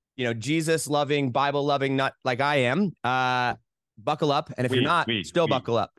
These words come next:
Speaker 1: We, like we are, like we are, like, like Alan and I are. Um, yeah. So with that being said, I wanna introduce Alan to the show. Alan, welcome to the Game of Influence. Thank you so much for coming on. I'm looking forward to this.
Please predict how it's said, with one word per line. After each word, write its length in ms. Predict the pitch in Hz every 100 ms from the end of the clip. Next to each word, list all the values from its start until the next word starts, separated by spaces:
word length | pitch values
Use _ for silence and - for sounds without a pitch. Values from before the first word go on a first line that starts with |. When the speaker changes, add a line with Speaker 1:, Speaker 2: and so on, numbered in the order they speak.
| _
Speaker 1:
We, 120 | 180
like 180 | 180 170
we 180 | 202 208
are, 240 | 131 104
like 160 | 135 139
we 180 | 170 170
are, 240 | 113 95
like, 300 | 120 127 131
like 200 | 131 131
Alan 240 | 135 135 123
and 80 |
I 80 | 117
are. 240 | 110 110 107 - -
Um, 540 | - 117 117 110 107 - -
yeah. 240 | 117 101 - -
So 220 | 190 143
with 160 | 147
that 180 | 180 208
being 180 | 202 185
said, 380 | - 170 160 160 - -
I 60 |
wanna 100 | 143
introduce 440 | 143 165 156 151 - _ _
Alan 480 | 143 165 170 165 156 -
to 80 | 139
the 80 | 135
show. 400 | 160 147 147 143
Alan, 340 | 143 147 147 147
welcome 320 | 110 139 180 180
to 60 |
the 60 | 151
Game 160 | 147
of 80 | 131
Influence. 380 | 131 127 131 127
Thank 180 | 156 160
you 80 | 156
so 280 | - - 139
much 180 | 131
for 100 | -
coming 240 | 120 120 117
on. 240 | 113 117 117
I'm 180 | 107
looking 180 | 107 104
forward 160 | 95 90
to 60 |
this. 240 | - -